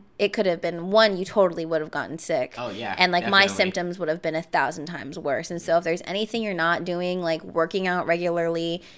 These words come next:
Speaker 1: taking vitamins every single day,
Speaker 2: The
Speaker 1: you
Speaker 2: important ones are vitamin D three,
Speaker 1: Mm-hmm.
Speaker 2: zinc,
Speaker 1: Mm-hmm.
Speaker 2: and vitamin C.
Speaker 1: And you, you drink, you take a shot of apple cider vinegar every day.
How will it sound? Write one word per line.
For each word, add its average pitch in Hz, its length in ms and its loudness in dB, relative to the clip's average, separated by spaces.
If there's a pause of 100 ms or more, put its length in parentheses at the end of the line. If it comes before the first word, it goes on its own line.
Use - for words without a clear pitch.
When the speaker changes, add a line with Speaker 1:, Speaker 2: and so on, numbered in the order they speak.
(160)
Speaker 1:
taking 196 380 -2
vitamins 175 540 0
every 175 240 2
single 180 320 -4
day, 170 420 2 (140)
Speaker 2:
The 214 60 -12
Speaker 1:
you 220 280 2
Speaker 2:
important 147 240 0
ones 131 300 -4
are 107 280 -4 (300)
vitamin 107 460 -2
D 110 300 -4
three, 104 520 -6
Speaker 1:
Mm-hmm. 214 560 -4
Speaker 2:
zinc, 202 440 -8 (280)
Speaker 1:
Mm-hmm. 98 100 -10
Speaker 2:
and 98 120 -4
vitamin 98 340 -4
C. 87 300 -8 (380)
Speaker 1:
And 233 460 2
you, 269 540 -2 (160)
you 269 180 -4
drink, 247 420 -4
you 226 200 -6
take 240 180 -6
a 196 60 -4
shot 180 220 2
of 175 80 0
apple 175 240 -2
cider 165 240 -2
vinegar 165 320 -4
every 160 320 0
day. 151 480 0